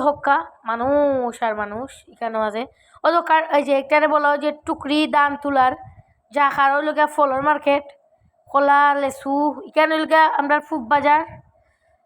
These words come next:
ফুক বাজার, পশ্চিম বাজার, ফেঞ্চুগঞ্জের মধ্যে। ওই তো হক্কা খুবই সুন্দর লাগে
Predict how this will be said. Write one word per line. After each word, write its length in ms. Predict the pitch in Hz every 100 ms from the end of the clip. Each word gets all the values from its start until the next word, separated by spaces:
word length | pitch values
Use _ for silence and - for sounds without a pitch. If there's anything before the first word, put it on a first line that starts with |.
| _ _ _
ফুক 160 | 330 240 320
বাজার, 240 | 320 339 330
পশ্চিম 300 | 320 - 330 302
বাজার, 320 | 294 277 277 277 - - _ _ _ _ _ -
ফেঞ্চুগঞ্জের 600 | 277 - 254 262 262 285
মধ্যে। 280 | 277 269 262 254 - _ _ _ _ _ _ _ _ _ _ - _ _ _ _ _ _ _ _ - -
ওই 80 | 254
তো 60 | 277
হক্কা 280 | 294 - 285 311 - - _ _ - - _ _ _ - - _ _ _ -
খুবই 200 | - 294 311
সুন্দর 240 | 311 277 285
লাগে 220 | 302 277